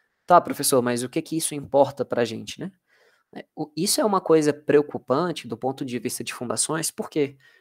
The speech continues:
Porque os pilares, eles têm um certo espaçamento entre eles. E dependendo das características do solo, a gente tem que ter uma fundação que o, o projeto desta fundação específica não vai interferir com o projeto da fundação vizinha.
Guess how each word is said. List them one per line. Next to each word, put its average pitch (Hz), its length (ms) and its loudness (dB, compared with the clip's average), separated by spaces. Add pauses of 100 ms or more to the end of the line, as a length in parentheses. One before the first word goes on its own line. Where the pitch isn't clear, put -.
(180)
Porque - 240 -2
os 226 140 2
pilares, 143 640 2
eles 143 200 -2
têm 175 220 -2
um 277 120 -6
certo 254 240 -4
espaçamento 233 760 0
entre 147 240 -4
eles. 117 460 -6 (880)
E - 40 -18
dependendo 147 440 4
das 214 160 2
características 139 720 2
do 113 80 -12
solo, 147 380 6
a 127 60 4
gente 120 200 -6
tem 143 120 -6
que - 100 -20
ter 151 80 0
uma 131 160 0
fundação 139 720 -4 (500)
que - 460 -6 (600)
o, 135 200 -6 (100)
o 135 80 -4
projeto 147 680 4
desta - 360 2
fundação 139 520 0
específica - 640 -4
não 165 300 -4
vai 202 160 2
interferir 165 480 -2
com - 140 -10
o 254 40 -10
projeto 165 480 4
da 196 100 4
fundação 190 540 -2
vizinha. 196 460 -4